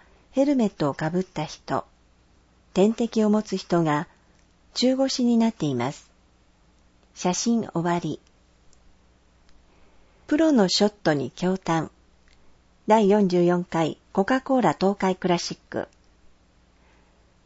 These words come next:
十月三日から六日までの四日間、黒笹町の三好カントリークラブ西コースで、第四十四回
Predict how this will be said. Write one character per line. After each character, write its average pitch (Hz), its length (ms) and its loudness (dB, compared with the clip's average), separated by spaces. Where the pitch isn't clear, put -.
十 240 240 4
月 277 340 0
三 208 200 2
日 - 180 -4
か 214 140 -2
ら 190 120 4
六 190 220 4
日 190 140 0
ま 185 140 2
で 170 100 2
の 143 100 0
四 139 160 -2
日 175 200 -8
間、 110 260 -6
黒 208 160 6
笹 220 240 0
町 180 220 2
の 151 100 2
三 165 140 4
好 226 200 0
カ 220 140 0
ン 214 60 -2
ト 208 120 0
リ 202 140 4
ー - 20 -10
ク 196 120 -2
ラ 175 100 4
ブ 151 140 -2
西 165 220 -2
コ 190 160 2
ー - 20 2
ス - 180 -8
で、 139 220 -2
第 247 260 2
四 220 220 4
十 160 160 0
四 160 220 0
回 - 340 -4